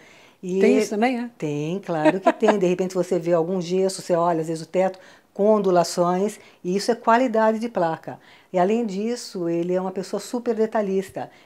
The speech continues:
Speaker 1: Então esses rasgos de luz que eu fiz aqui no teto, que me deu uma iluminação geral também na sala, foi feita por ele, e você vê que tá impecável, tudo retinho, bonitinho.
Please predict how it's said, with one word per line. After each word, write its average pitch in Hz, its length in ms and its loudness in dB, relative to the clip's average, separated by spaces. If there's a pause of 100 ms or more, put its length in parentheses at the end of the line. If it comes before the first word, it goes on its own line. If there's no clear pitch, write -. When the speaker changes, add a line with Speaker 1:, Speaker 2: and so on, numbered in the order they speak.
(120)
Speaker 1:
Então 170 200 -2
esses 190 280 -6
rasgos 185 480 -6
de 160 160 -12
luz 175 240 -8
que - 100 -12
eu 156 40 -8
fiz 165 360 -8
aqui 156 300 -10
no 175 100 -6
teto, 170 420 -6 (240)
que 170 120 -8
me 170 120 -2
deu 170 180 -2
uma 175 100 -4
iluminação 160 580 -6
geral 185 420 0
também 156 240 -6
na 151 140 -8
sala, 175 380 -2 (240)
foi 165 160 -4
feita 185 340 -6
por 196 220 -4
ele, 190 480 0 (180)
e 185 60 -10
você 175 160 -6
vê 185 160 -6
que 190 80 -18
tá 202 160 -4
impecável, 208 580 -4
tudo 185 300 -6
retinho, 190 640 -4
bonitinho. 185 680 -6